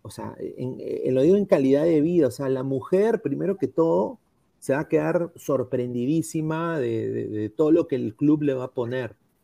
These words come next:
O sea, les ponen hasta gente que le ayuda, o sea, en la casa, eh, traductor, eh,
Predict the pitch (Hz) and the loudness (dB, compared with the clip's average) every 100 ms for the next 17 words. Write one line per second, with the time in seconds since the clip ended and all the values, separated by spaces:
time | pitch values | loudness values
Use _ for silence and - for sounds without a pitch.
0 | _ _ _ - 113 135 120 113 107 104 | _ _ _ -14 -6 -4 -4 -4 -4 -4
1 | 113 110 - 135 143 143 113 113 107 127 | -4 -4 -4 -4 -4 -6 -6 -8 -8 -8
2 | 123 - 120 110 107 120 131 - - - | -6 -2 -2 0 2 2 0 -4 -16 -14
3 | 107 104 98 95 98 - - 104 92 - | -10 -8 -8 -10 -16 -18 -10 -10 -10 -4
4 | 120 139 139 110 117 104 95 _ _ _ | -2 0 -2 -4 -8 -10 -12 _ _ _
5 | _ - 107 101 101 123 113 104 98 _ | _ -12 -8 -6 -4 -4 -2 -2 -4 _
6 | 127 135 151 151 147 127 113 104 107 107 | 0 4 4 4 4 2 -2 -6 -6 -6
7 | 101 98 98 - - - | -4 -6 -8 -10 -14 -18